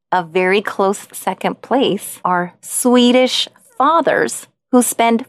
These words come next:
forty-five percent of their time with their children. Shout out to, uh, the Swedes if we have any fans there. <laughs>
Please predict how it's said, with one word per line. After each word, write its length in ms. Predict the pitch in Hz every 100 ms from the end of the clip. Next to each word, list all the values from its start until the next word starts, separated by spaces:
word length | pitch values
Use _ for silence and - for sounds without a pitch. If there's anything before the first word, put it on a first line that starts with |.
| _
forty-five 880 | 165 165 165 165 - 240 453 508 -
percent 420 | 165 - 262 247
of 120 | 107
their 160 | 135 -
time 320 | - - 113
with 140 | -
their 120 | -
children. 480 | - - - - - _ _ _
Shout 240 | - 151 151
out 160 | 151
to, 320 | - 151 139 - -
uh, 100 | -
the 200 | - 135
Swedes 420 | 135 - 208 190 -
if 140 | -
we 80 | 143
have 180 | 147 151
any 220 | 143 139
fans 360 | - 151 160 -
there. 220 | -
<laughs> 60 | -